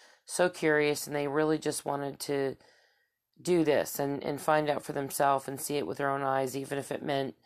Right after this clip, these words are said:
they could die from it. And this other person was like, you know, "You don't wanna do this. Like, this is something, you, once you see this creature,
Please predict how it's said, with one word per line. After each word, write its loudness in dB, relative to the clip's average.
they 4
could -4
die 6
from -2
it. -4
And -2
this 2
other 2
person -2
was -6
like, -6
you -4
know, 0
"You -6
don't 4
wanna 2
do -2
this. -2
Like, -4
this -2
is -2
something, -2
you, 0
once 2
you -4
see -2
this 0
creature, -4